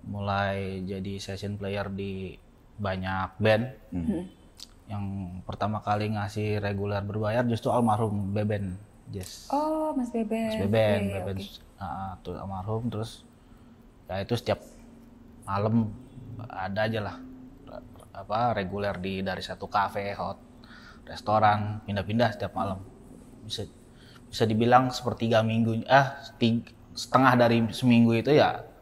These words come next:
Speaker 1: dari gignya Mas Beben dulu. Ya itu dulu waktu ganti, masih gantiin statusnya lah. Terus juga di usia itu di tahun dua ribu enam, dua ribu tujuh, eh,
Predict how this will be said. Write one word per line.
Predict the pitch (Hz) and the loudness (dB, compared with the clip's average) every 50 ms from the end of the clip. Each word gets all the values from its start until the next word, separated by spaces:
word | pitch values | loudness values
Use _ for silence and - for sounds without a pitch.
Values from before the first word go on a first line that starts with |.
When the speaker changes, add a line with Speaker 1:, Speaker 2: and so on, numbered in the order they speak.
| - - - | -20 -12 -4
Speaker 1:
dari | - 104 104 104 98 | 0 0 2 2 2
gignya | 101 104 - - 104 | 2 0 -2 -2 -4
Mas | 104 101 - | -4 -4 -4
Beben | 104 101 95 92 90 90 92 - - - - - - - | -4 -6 -6 -6 -10 -12 -14 -18 -20 -20 -20 -20 -20 -14
dulu. | - 98 104 101 98 98 - - - - - - - - - - - - - - - - - | -10 -8 -8 -6 -8 -8 -10 -14 -20 -20 -20 -20 -20 -20 -20 -20 -20 -20 -20 -20 -20 -20 -12
Ya | - 92 98 95 | -8 -6 -6 -4
itu | 90 110 110 | -2 -2 0
dulu | 107 110 107 107 110 110 98 95 | 2 2 0 2 0 0 -2 -2
waktu | - 107 110 104 | -2 -2 -2 -2
ganti, | 104 98 95 98 90 90 87 | -2 -4 -4 -6 -6 -8 -8
masih | 85 95 95 - 120 110 | -6 -6 -4 0 2 4
gantiin | 110 104 101 98 107 117 117 | 4 4 4 4 0 0 0
statusnya | 110 - 95 90 101 98 101 101 101 | 0 -2 -4 -4 -6 -6 -6 -4 -4
lah. | 101 98 90 - - - - - - - - - - - - - - - | -4 -6 -8 -12 -16 -20 -20 -20 -20 -20 -20 -20 -20 -20 -20 -20 -10 -4
Terus | - 113 113 - - | -2 -2 -2 -2 -4
juga | - 104 101 104 104 98 | -2 -2 0 2 2 2
di | 95 92 95 | 2 0 -2
usia | 95 92 98 98 - - 98 90 85 87 85 82 - | -2 -2 -4 -6 -4 -4 -4 -4 -4 -4 -6 -6 -6
itu | - 98 - - 123 | -8 -10 -8 -6 -4
di | 113 104 101 98 95 | -2 -2 -2 -4 -4
tahun | - 98 98 98 104 | -4 -4 -4 -2 -2
dua | 104 101 101 | 0 0 0
ribu | 101 95 95 101 104 | 0 -2 -2 -2 -4
enam, | 104 104 104 | -4 -2 -2
dua | 101 101 95 | -2 -2 -2
ribu | 98 98 98 98 | -2 -4 -4 -4
tujuh, | - 98 98 98 120 123 123 120 113 - - - - - - - - _ - - - _ _ _ - - - - _ _ _ - - | -6 -6 -4 -2 0 0 0 -2 -2 -6 -12 -20 -20 -20 -20 -20 -20 _ -20 -20 -20 _ _ _ -20 -20 -20 -20 _ _ _ -14 -10
eh, | 101 101 101 104 101 98 101 98 98 | -6 -4 -2 -2 -2 -2 -2 -4 -4